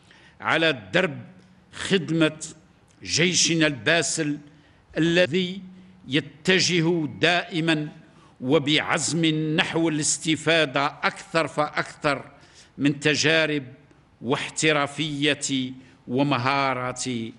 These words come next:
إطاراته في كافة مواقع عمله بغية اكتساب المزيد من القوة وتثبيت معالم النجاعة القتالية.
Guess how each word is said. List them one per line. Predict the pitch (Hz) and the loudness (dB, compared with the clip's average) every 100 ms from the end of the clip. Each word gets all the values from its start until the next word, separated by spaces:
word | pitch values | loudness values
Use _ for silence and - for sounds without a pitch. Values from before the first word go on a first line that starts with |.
| - | -8
إطاراته | 127 123 117 120 127 120 135 139 190 196 - - - _ _ _ - | -6 -4 -2 0 -2 -2 -2 0 -2 -6 -12 -20 -20 _ _ _ -10
في | 120 131 131 | -4 -4 0
كافة | 170 196 196 - 196 170 | 2 2 0 -2 -2 0
مواقع | 190 190 202 190 - 190 | 2 4 4 2 2 0
عمله | 139 120 180 190 190 170 113 80 - - - - - 104 113 | 2 2 2 2 2 0 -2 -6 -12 -20 -20 -20 -20 -4 0
بغية | 180 151 170 170 - - - - - | 2 2 2 2 -2 -12 -14 -16 -8
اكتساب | 160 - 170 147 - 170 143 | -8 -4 -4 0 2 2 2
المزيد | 143 151 147 113 160 151 127 - - - - - - | 0 2 0 0 -2 -2 -4 -14 -20 -20 -20 -20 -4
من | 120 147 151 | 2 2 2
القوة | 139 - 165 156 139 135 - - - _ _ _ - | 0 0 2 4 2 0 -4 -18 -20 _ _ _ -4
وتثبيت | 120 - 175 170 135 170 190 185 170 | -2 0 0 -2 -2 0 0 -2 -2
معالم | 165 147 151 170 156 156 143 147 - - - _ 147 | 0 2 2 2 0 -2 -4 -10 -20 -20 -20 _ -2
النجاعة | 151 147 147 120 147 135 131 135 | 2 2 2 2 0 0 0 -2
القتالية. | 127 - 139 - 127 113 98 | -4 -4 -4 0 -2 0 -6